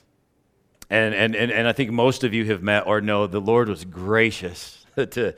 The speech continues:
eventually give me a wife, a new wife who loves the Lord. Uh, we actually met in seminary. I went to the same seminary as David.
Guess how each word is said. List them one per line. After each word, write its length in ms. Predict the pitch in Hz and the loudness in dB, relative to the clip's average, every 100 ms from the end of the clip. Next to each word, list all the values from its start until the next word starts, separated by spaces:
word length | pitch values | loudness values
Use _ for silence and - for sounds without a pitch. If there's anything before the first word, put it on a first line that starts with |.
| - - | -12 -2
eventually 520 | 131 135 156 151 156 | 2 4 4 4 0
give 320 | 127 139 139 127 | 2 2 2 2
me 100 | 139 | 2
a 100 | 127 | 4
wife, 500 | 120 127 156 156 - | 4 4 2 -4 -6
a 100 | 127 | -2
new 240 | 127 139 | 0 2
wife 400 | 139 123 120 143 | 2 4 4 0
who 400 | - 143 120 123 | -2 -2 0 0
loves 320 | 135 151 151 123 | 8 8 8 2
the 120 | 151 | 0
Lord. 560 | 139 139 123 101 80 - - - _ _ | 2 2 2 -2 -6 -16 -20 -20 _ _
Uh, 140 | 95 110 | -2 4
we 100 | 123 | 4
actually 260 | 127 139 | 4 0
met 220 | 127 143 | 4 4
in 60 | 143 | 4
seminary. 600 | 131 151 143 120 98 90 | 0 0 2 0 0 0
I 40 | |
went 180 | 98 104 | 0 0
to 360 | 110 107 104 101 - | 0 0 0 -4 -10
the 80 | 110 | -12
same 280 | - 123 127 | -6 -4 -4
seminary 520 | - 139 139 139 143 | -2 0 2 2 2
as 100 | 131 | 2
David. 440 | 143 135 95 80 | 4 4 4 -6